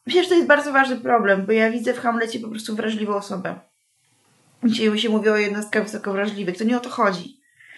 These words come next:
Chodzi też to, o to, że też wychowanie człowieka jest takie, i wszystkie książki,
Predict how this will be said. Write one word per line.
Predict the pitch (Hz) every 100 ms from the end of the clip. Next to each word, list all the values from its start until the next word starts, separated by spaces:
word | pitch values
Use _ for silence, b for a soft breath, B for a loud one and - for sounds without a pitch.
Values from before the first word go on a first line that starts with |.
| b
Chodzi | 233 220
też | 226 220
to, | 247 247
o | 240
to, | 247 240
że | 247 226 226 b b b
też | 269 247 - -
wychowanie | 226 247 220 269 294 269
człowieka | 233 214 226 226 185
jest | 180 185
takie, | 185 175 175
i | 165
wszystkie | 214 254 254
książki, | 226 220 208 190 - - - -